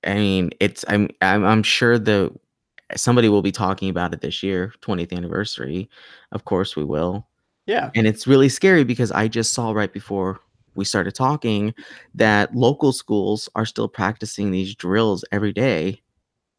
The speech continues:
Speaker 1: for mass shootings and, like, what to do in this sort of situation.
Speaker 2: Yeah. It's too big to ignore. And,
Speaker 1: Mm-hmm.
Speaker 2: you know, and I, it's, it's really quite relevant to the things we discussed because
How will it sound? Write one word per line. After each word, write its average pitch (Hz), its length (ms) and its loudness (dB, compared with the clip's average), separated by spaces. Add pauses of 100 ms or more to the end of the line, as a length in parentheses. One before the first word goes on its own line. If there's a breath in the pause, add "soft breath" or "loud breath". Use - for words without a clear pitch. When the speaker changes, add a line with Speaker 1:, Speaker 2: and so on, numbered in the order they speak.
(420)
Speaker 1:
for 139 180 4
mass 110 240 4
shootings 131 400 2
and, 104 140 0
like, 92 120 -2
what 95 340 -2
to 110 100 -4
do 104 400 0
in 95 120 0
this 92 140 0
sort 90 220 -4
of 107 60 -12
situation. 101 840 -6 (340)
Speaker 2:
Yeah. 95 300 -8 (1000)
It's - 240 -10
too - 160 0
big 131 200 2
to 123 100 -2
ignore. 104 560 -6 (280)
And, 101 340 -4
Speaker 1:
Mm-hmm. 98 240 -4 (960 soft breath)
Speaker 2:
you 170 120 2
know, 160 120 8
and 156 80 6
I, 139 260 2 (380)
it's, 139 280 -6
it's 139 240 -6
really 185 400 2 (520)
quite - 320 2
relevant 120 400 4
to - 80 -4
the 110 80 -2
things 113 300 -8
we 120 180 -6
discussed 135 420 -6
because 107 540 -10